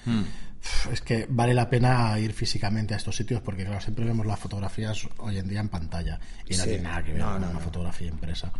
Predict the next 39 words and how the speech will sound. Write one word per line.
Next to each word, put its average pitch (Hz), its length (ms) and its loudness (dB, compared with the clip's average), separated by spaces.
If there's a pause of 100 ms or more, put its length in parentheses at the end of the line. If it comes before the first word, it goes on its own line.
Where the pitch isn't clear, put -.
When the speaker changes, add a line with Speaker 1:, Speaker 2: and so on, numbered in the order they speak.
(120)
Speaker 1:
Bueno, 151 220 6
yo 160 160 6
una 202 160 4
de 170 80 6
las - 280 0
ventajas 104 420 0
que 131 80 0
tengo 151 180 2
es 156 80 -2
que - 80 -2
tengo 123 140 0
un 131 80 0
monitor 117 360 0
mate. 107 400 0 (300)
Speaker 2:
Ujú. 95 340 -4 (320)
Speaker 1:
Eh, 95 760 0 (180)
el 85 60 -4
portátil 117 480 0
es 110 120 0
mate. 135 380 2
Speaker 2:
Sí. - 160 -4 (920)
Speaker 1:
Y 117 140 4
en 110 120 2
el, 98 380 0
y 104 100 0
en 107 100 2
el 104 120 4
ordenador 107 500 4
tengo 123 320 4
el, 95 180 0
el, 85 380 -2
el 80 140 -6
del 87 160 -4
iMac 135 340 -2
y 101 80 0
luego 95 240 0
tengo 117 160 0
uno 98 120 0
mate. 80 340 -4